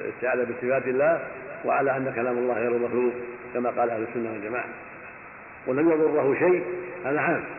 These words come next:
نكرة في سياق النفي تدل على العموم حتى يرتحل منزله ذلك. وهذا فضل عظيم لهذه الكلمات وهذه التعوذات، فينبغي المؤمن أن يعتاد ذلك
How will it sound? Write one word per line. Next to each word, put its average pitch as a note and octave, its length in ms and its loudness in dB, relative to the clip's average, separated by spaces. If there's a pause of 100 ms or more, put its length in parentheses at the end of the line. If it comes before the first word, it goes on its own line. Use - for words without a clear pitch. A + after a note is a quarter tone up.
(500)
نكرة B2+ 200 2
في A#2+ 140 0
سياق C3+ 120 -2
النفي C3 320 0 (800)
تدل D3+ 160 2
على C#3+ 160 4
العموم C#3+ 400 4 (720)
حتى D3 280 2
يرتحل C3+ 360 2
منزله A#2+ 560 4
ذلك. B2 200 0
وهذا C3+ 300 2
فضل C3 300 2
عظيم C3 320 0
لهذه A#2 140 2
الكلمات A#2 440 -2 (140)
وهذه A2+ 140 -4
التعوذات، A2+ 560 -2 (680)
فينبغي C3 340 2
المؤمن D3 400 2
أن A2+ 280 2 (240)
يعتاد A#2+ 340 0
ذلك B2+ 400 2